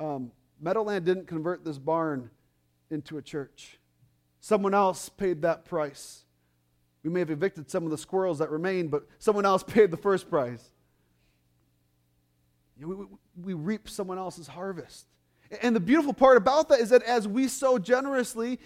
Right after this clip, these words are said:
God will use that to bless others as well, because there's plenty to go around.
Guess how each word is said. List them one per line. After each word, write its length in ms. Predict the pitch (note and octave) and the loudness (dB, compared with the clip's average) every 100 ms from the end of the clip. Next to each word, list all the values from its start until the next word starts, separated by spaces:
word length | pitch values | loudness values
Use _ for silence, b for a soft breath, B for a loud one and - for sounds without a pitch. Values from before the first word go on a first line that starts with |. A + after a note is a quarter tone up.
| A3 | -6
God 260 | - G3+ B3 | 0 2 2
will 80 | B3 | 0
use 240 | G3 G#3+ | -2 2
that 260 | F#3+ A3+ A3 | 6 6 4
to 60 | |
bless 340 | G3 G#3+ A#3 A3 | -8 -4 -4 -4
others 340 | A#3 B3 A#3+ A3 | -8 -2 -2 -2
as 180 | A3+ G#3+ | -6 -6
well, 540 | G#3 A#3 A#3+ F#3 G#2 _ _ _ _ _ _ _ | -12 -12 -10 -10 -14 _ _ _ _ _ _ _
because 300 | - - A3+ | -12 -2 0
there's 220 | F#3+ A#3 F3+ | 0 -6 -6
plenty 480 | - G#3 G3+ F3+ D#3 | -8 -6 -6 -8 -10
to 80 | F#3+ | -10
go 180 | F#3 F3+ | -8 -6
around. 480 | F3+ E3 C#3+ C#3 | -8 -10 -16 -20